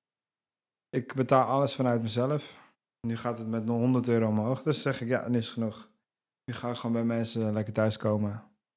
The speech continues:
Ik ben iedereen dankbaar die bij mij in de podcast is geweest om zijn verhaal te vertellen. Ja, mijn doel was gewoon elke week een geadopteerde bij mij in de podcast.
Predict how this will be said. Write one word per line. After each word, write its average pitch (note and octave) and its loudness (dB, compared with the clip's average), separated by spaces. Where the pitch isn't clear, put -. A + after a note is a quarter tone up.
Ik A#2+ 2
ben C#3 10
iedereen C#3 10
dankbaar B2 6
die A2+ 2
bij A#2 2
mij A2+ 4
in A2+ 6
de A#2 0
podcast A#2 0
is A#2 2
geweest A2+ 0
om A2+ -8
zijn A2 -6
verhaal A2 -2
te A2 -8
vertellen. G#2+ -4
Ja, G#2+ 2
mijn G#2+ 2
doel A#2 4
was A2+ 4
gewoon A2 -2
elke A2+ 0
week G#2+ -2
een B2 -2
geadopteerde A2+ 2
bij A#2 2
mij A#2+ 6
in A#2 4
de A2 2
podcast. C#3 0